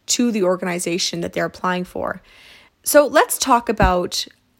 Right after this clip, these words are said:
a good cover letter. Now, cover letters can be daunting. A lot of people don't even know when to start. At Resume Restoration, we offer a cover letter template. Uh, it's included on our website under resources. It's a free template.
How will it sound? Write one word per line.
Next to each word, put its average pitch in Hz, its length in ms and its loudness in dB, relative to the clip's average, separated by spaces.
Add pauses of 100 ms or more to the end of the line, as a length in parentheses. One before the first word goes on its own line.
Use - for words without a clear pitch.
a 220 100 2
good 196 240 2
cover 160 240 -6
letter. 156 320 -8 (800)
Now, 269 80 4
cover 277 260 0
letters 285 180 2
can 254 140 -4
be 247 80 -4
daunting. 180 580 -4 (440)
A 202 60 2
lot 202 180 4
of 226 80 -10
people 196 240 -4
don't 185 280 -4
even 190 220 -4
know 180 140 -2
when 175 200 -6
to - 120 -10
start. - 560 -4 (840)
At 220 140 0
Resume 262 300 2
Restoration, 202 520 -2
we 220 140 0
offer 180 500 0 (100)
a 190 180 0
cover 220 300 -2
letter 196 200 -2
template. - 640 -8 (540)
Uh, 175 240 0
it's - 140 -4
included 269 380 0
on 269 80 4
our 254 80 0
website 220 520 -2
under 180 400 -2
resources. 202 880 -2 (320)
It's 190 160 -2
a 190 60 -4
free 269 300 -2
template. 208 500 -2